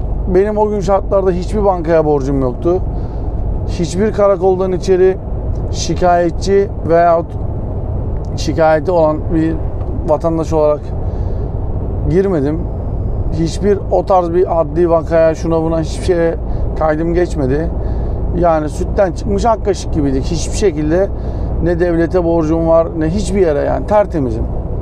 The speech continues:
Ama bana çıkmadı. Ee, artı o arkadaşların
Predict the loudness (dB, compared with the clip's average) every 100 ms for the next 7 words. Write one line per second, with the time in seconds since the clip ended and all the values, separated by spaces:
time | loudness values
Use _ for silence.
0 | -2 0 2 2 0 -2 -2 -2 -2 -2
1 | -4 -4 -4 -6 -4 -4 -4 -4 -4 -4
2 | -4 -2 -2 -2 0 0 0 -2 -2 0
3 | 2 0 0 2 4 4 4 4 2 0
4 | 0 0 0